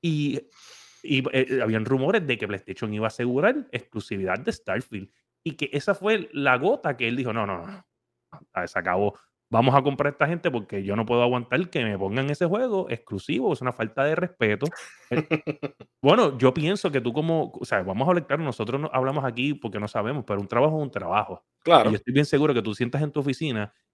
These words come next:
Speaker 1: y tú ves que tu competencia está firmando todos estos juegos que se supone que son multiplataform y los ponen exclusivos,
Speaker 2: Ujú.
Speaker 1: tiene que
Speaker 2: Te va a
Speaker 1: molestar.
Speaker 2: dar una piquiñita, te va a dar una
Speaker 1: Ya,
Speaker 2: piquiñita
Speaker 1: exacto, tú estás
Speaker 2: obligado.
Speaker 1: diciendo, "Oye, esta, o sea, esta gente no me, no, tras que tienen juegos increíbles, se pasan firmando". Eso básicamente es comportamiento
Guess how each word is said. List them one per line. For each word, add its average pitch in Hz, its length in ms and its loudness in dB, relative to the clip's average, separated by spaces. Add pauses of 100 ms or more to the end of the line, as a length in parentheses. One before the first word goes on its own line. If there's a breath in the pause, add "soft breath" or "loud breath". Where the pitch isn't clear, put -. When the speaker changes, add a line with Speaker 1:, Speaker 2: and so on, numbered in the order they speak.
Speaker 1:
y 95 60 -10
tú 104 140 0
ves 113 100 4
que 131 100 4
tu 131 100 6
competencia 131 520 2
está - 180 -4
firmando 127 480 0
todos 113 140 -2
estos 131 160 -2
juegos 131 280 4
que - 100 -10
se - 140 -10
supone 101 280 -2
que 120 60 2
son 127 140 -4
multiplataform 123 720 -2
y 104 60 -4
los 95 120 -4
ponen 123 520 -2
exclusivos, 127 600 -2 (300)
Speaker 2:
Ujú. 87 200 -16
Speaker 1:
tiene 110 460 2
que 120 100 -2 (180)
Speaker 2:
Te 131 140 6
va 143 100 12
a - 20 12
Speaker 1:
molestar. 160 40 12
Speaker 2:
dar 170 60 12
una 180 140 8
piquiñita, 143 600 2
te 92 80 -12
va 110 100 -4
a - 20 -2
dar 120 40 -2
una 123 100 -2
Speaker 1:
Ya, 104 160 2
Speaker 2:
piquiñita - 20 4
Speaker 1:
exacto, 110 220 6
tú 113 60 2
estás 98 140 0
Speaker 2:
obligado. - 20 -4
Speaker 1:
diciendo, 117 260 -2
"Oye, 135 180 4
esta, 95 200 -2
o 90 140 -18
sea, 87 200 -2
esta 101 200 -6
gente 101 260 2
no 143 100 2
me, 101 340 0
no, 101 180 -2
tras - 200 -4
que 110 100 -2
tienen 101 220 0
juegos 127 260 6
increíbles, 143 560 0
se 117 100 0
pasan 104 220 0
firmando". 131 480 -4 (460)
Eso 131 220 4
básicamente 208 500 0
es - 40 -10
comportamiento 160 1000 -2